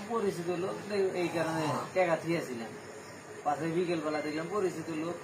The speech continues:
তার কাছে টাকা, আমার গাড়ি আছে নিজস্ব, টান দাদা নিয়ে আসুন, সমস্যা নাই। আমি আবার বৃষ্টি নামছে ওখান থেকে, হয়ে আবার অনেক ব্যাংকে ব্যাংকে গেছিল টাকা নিয়ে, আমি বললাম যে, "তাহলে আসেন।"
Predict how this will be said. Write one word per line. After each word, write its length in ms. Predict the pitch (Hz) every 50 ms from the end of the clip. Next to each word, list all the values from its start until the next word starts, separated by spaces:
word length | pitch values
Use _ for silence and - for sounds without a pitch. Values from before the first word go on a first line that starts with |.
| - -
তার 140 | 190 180 -
কাছে 260 | 156 156 - 180 170
টাকা, 200 | 160 156 151 147
আমার 180 | 143 147 151
গাড়ি 300 | - 160 160 151 151 151
আছে 160 | 156 156 160 -
নিজস্ব, 580 | 180 175 170 147 151 - - - 156 156 147 - 180 170 156 - - - - - - - - - -
টান 240 | 208 196 190 175 160
দাদা 200 | 160 156 156 156
নিয়ে 160 | 165 180 180
আসুন, 240 | 160 - 147 151 143 135 151
সমস্যা 320 | 165 156 - - - -
নাই। 120 | 240 220 220 214 - - -
আমি 180 | 151 165 175
আবার 180 | 180 180 196 190
বৃষ্টি 340 | 165 170 214 196 - - 208
নামছে 260 | 190 185 180 170 -
ওখান 140 | - 196 190 175
থেকে, 160 | 196 196 196 185
হয়ে 200 | 180 185 185 180
আবার 220 | 175 170 170 165
অনেক 300 | 160 165 170 170 170 156 151 - - - - - - - - - - - - -
ব্যাংকে 300 | 156 180 190 190 165 175
ব্যাংকে 340 | 185 190 196 202 202 185 208
গেছিল 240 | 208 170 175 196 196 214 208
টাকা 200 | 226 233 220 214
নিয়ে, 240 | 202 190 185 190 220 233 233 - - - - -
আমি 140 | 175 170 170
বললাম 240 | 175 175 165 160 160
যে, 80 | 165 160
"তাহলে 200 | 165 160 170 170
আসেন।" 300 | 165 - - 135 120